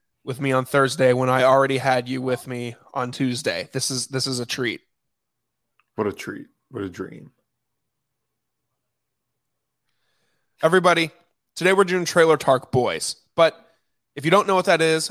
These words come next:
Speaker 1: let me tell you. So to rewind a little bit, every Tuesday, like I said earlier, Matt and I get together with our other co-host Tanner,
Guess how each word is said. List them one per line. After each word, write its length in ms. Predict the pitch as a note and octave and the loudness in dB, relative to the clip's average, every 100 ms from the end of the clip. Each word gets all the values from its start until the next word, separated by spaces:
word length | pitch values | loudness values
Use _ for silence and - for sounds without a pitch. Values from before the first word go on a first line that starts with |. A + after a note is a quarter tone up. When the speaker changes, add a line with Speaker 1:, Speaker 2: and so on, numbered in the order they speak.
| - | -8
Speaker 1:
let 100 | C#3 | -8
me 60 | C#3 | 0
tell 220 | G3 G3+ | 2 2
you. 120 | C#3 - _ _ _ _ - | 0 -10 _ _ _ _ -4
So 480 | - F#3+ E3 D#3 - _ | 4 4 4 0 -8 _
to 100 | D#3 | -4
rewind 360 | D3+ E3 A#3+ A3+ | 0 2 4 4
a 40 | |
little 220 | D3+ C3+ | 4 2
bit, 240 | B2+ C3 - - | 2 0 2 0
every 220 | E3 F3 | 0 -2
Tuesday, 680 | - D4+ D#4+ - C3 A#2+ E3 _ _ - | 0 0 0 0 -2 -4 -10 _ _ -6
like 140 | D3 | 0
I 60 | D3+ | 0
said 180 | D#3+ D3 | 2 2
earlier, 400 | C#3 C3+ C3+ C3 - - - - | 2 2 0 -2 -12 -16 -10 -2
Matt 200 | F#3 G#3 | 0 2
and 80 | |
I 400 | G3 F#3 F3+ F3+ - | 2 2 0 -4 -6
get 160 | D#3 E3 | -2 -2
together 320 | D#3+ D#3+ D#3 | 2 2 4
with 100 | D3 | 4
our 100 | D3+ | 4
other 200 | F#3 F3+ | 4 2
co-host 420 | F3 D#3 D3+ - | 2 4 4 2
Tanner, 380 | D#3 C#3 C#3 | 0 0 0